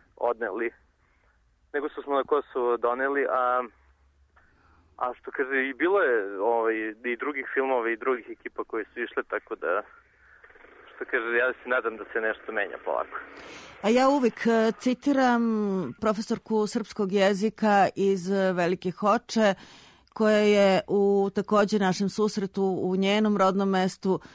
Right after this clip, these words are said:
Speaker 2: mi izgovorila rečenicu koja glasi: „Vidite, ovde sunce drugčije sija i ovde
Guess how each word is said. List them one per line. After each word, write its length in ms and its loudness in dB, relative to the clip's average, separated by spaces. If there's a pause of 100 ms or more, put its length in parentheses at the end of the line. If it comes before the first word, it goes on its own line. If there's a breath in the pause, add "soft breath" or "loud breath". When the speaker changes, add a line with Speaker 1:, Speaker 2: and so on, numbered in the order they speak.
(420 loud breath)
Speaker 2:
mi 200 0
izgovorila 580 2
rečenicu 580 0
koja 200 0
glasi: 640 2 (280 loud breath)
„Vidite, 600 2 (240 soft breath)
ovde 280 2
sunce 600 0
drugčije 520 4
sija 560 4
i 320 0 (100)
ovde 640 2